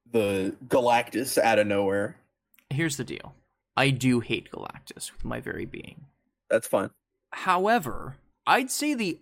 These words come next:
Speaker 2: only positive about this change is that I've been seeing less Galactus.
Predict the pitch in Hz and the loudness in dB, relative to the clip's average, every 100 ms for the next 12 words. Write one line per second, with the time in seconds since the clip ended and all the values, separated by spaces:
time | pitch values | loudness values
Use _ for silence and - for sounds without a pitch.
0 | - 139 131 165 160 - - - 113 131 | 0 0 0 -4 -4 0 2 2 -2 -4
1 | 160 165 165 175 170 175 - 180 185 170 | -4 -6 -6 -8 -8 -12 -10 -10 -10 -10
2 | 135 127 127 127 123 - 160 156 139 120 | -6 -4 -4 -4 -4 -6 -4 -4 -2 -4
3 | 117 110 - - - 71 - - 62 - | -4 -6 -8 -14 -12 -10 -12 -14 -14 -14
4 | - | -16